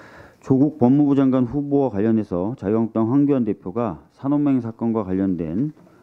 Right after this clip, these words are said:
낡은 색깔론 카드를 다시 꺼내든 것을 보면서 과연 황교안 대표는 어느 시대를 살고 있나 하는 의구심이 듭니다. 황교안 대표의, 대표의 이번 비판은 네 가지 점에서 문제가 있다고 봅니다.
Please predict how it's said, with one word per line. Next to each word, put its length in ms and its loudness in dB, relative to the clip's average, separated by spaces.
낡은 380 2
색깔론 440 -2
카드를 600 -2
다시 260 -8
꺼내든 360 2
것을 220 -2
보면서 640 -2
과연 260 0
황교안 360 2
대표는 380 0
어느 320 2
시대를 380 -4
살고 260 -4
있나 320 0
하는 380 -2
의구심이 480 0
듭니다. 400 -6
황교안 320 2
대표의, 420 0
대표의 580 -2
이번 220 0
비판은 320 -2
네 160 0
가지 240 0
점에서 540 -2
문제가 320 0
있다고 260 -6
봅니다. 440 -10